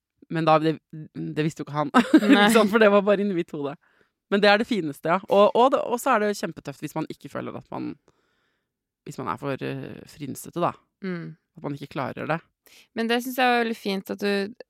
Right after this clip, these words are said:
Speaker 2: eh, tok det bildet, fordi det minner meg også om den høsten så lagde vi en episode, jeg tror det var før han døde,
Speaker 1: Mm.
Speaker 2: men om sorg,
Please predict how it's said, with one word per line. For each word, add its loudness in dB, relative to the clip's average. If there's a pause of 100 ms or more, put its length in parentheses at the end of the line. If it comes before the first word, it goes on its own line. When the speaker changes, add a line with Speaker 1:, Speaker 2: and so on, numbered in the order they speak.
Speaker 2:
eh, 0 (420)
tok -12
det 2
bildet, -4
fordi -4
det 0
minner -2
meg -6
også -8 (240)
om -4 (640)
den 0
høsten -6
så -4
lagde 2
vi -8
en -6
episode, -6
jeg -2
tror 0
det 2
var 0
før -2
han -2
døde, 0 (420)
Speaker 1:
Mm. -4
Speaker 2:
men 4
om 2
sorg, -2